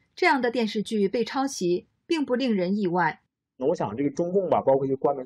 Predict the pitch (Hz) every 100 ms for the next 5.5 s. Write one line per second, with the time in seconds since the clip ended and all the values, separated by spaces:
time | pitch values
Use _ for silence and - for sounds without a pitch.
0 | - 185 180 180 127 139 151 147 151 110
1 | 135 156 139 117 87 _ _ - 139 131
2 | 139 147 - 117 131 135 131 147 - 92
3 | 110 131 123 113 120 110 151 147 143 139
4 | 139 135 143 107 110 127 123 - 160 131
5 | 147 143 143 - 90